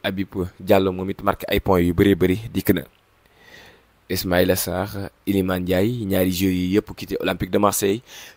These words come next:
ci mercato bi, donc ànd dem fële ca Premier League, kenn ki ca Crystal Palace di kii di Ismaïla Sarr, et l'autre fële ci, euh, Everton bu Gana Gueye di Iliman Ndiaye. Donc, ñaari joueurs yëpp tamit Aliou Cissé woo na leen.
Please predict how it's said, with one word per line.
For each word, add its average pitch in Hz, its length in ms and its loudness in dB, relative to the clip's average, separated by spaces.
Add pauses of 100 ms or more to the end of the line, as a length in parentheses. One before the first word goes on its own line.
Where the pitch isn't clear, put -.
ci 104 100 2
mercato 110 400 10
bi, 107 160 4
donc 107 320 2
ànd 107 240 -2
dem 107 220 -2
fële 104 160 -2
ca 101 160 -2
Premier 101 340 0
League, 101 300 -6
kenn 101 220 2
ki 101 100 -8
ca 101 140 -4
Crystal 117 420 0
Palace 98 320 -2
di 92 80 -10
kii 101 160 -4
di 87 160 -6
Ismaïla 95 340 -2
Sarr, 95 240 -2 (500)
et 95 100 -2
l'autre 98 520 6
fële 98 300 2
ci, 95 140 0
euh, 90 80 -2 (260)
Everton 98 340 -2
bu 90 140 -2
Gana 95 260 4
Gueye 90 200 -2
di 87 180 -8
Iliman 101 260 0
Ndiaye. 92 280 -4 (240)
Donc, 92 200 -8
ñaari 98 320 -2
joueurs 92 200 2
yëpp 101 220 -2
tamit 95 320 0
Aliou 101 200 4
Cissé 92 220 -2
woo 95 160 6
na 95 100 0
leen. 104 180 4